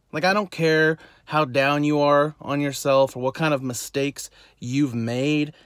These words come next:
in your life and, uh, what you think you failed at and how you think, if you think your personality sucks or your appearance sucks, whatever is going on, do you understand the events that, that lined up for you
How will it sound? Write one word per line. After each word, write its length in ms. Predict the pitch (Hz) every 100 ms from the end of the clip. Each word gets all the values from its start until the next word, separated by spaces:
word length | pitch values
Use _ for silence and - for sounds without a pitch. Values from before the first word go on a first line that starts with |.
| _
in 180 | - 120
your 180 | 127 131
life 580 | 131 127 131 135 131 _ _ _ -
and, 420 | 123 127 120 117
uh, 220 | 120 117
what 180 | 120 131
you 140 | 143 139
think 260 | 151 135
you 100 | 131
failed 600 | 117 - 139 139 135 131
at 400 | 131 131 127 123 - - -
and 540 | 123 123 120 120 117
how 120 | 123
you 160 | 135 131
think, 220 | 143 101
if 180 | 117 135
you 80 | 135
think 220 | 143 131
your 80 | 131
personality 680 | 147 135 135 127 131 131 123
sucks 640 | - 139 127 127 - -
or 140 | 117
your 200 | 117 117
appearance 520 | 120 - 151 135 110
sucks, 320 | - 127 123 139
whatever 640 | 151 175 185 220 208 202
is 140 | 156
going 340 | - 160 165 151
on, 320 | 143 165 175 - - -
do 120 | 170
you 160 | 214
understand 920 | - 180 196 175 - - 156 160 160 165 - _ -
the 420 | 135 143 135 120 - -
events 600 | 127 117 147 170 185 -
that, 200 | 147 127 - -
that 340 | 127 131 -
lined 680 | 120 135 143 151 165 202 226
up 220 | 185 190
for 240 | - 165 151
you 640 | 139 147 160 151 131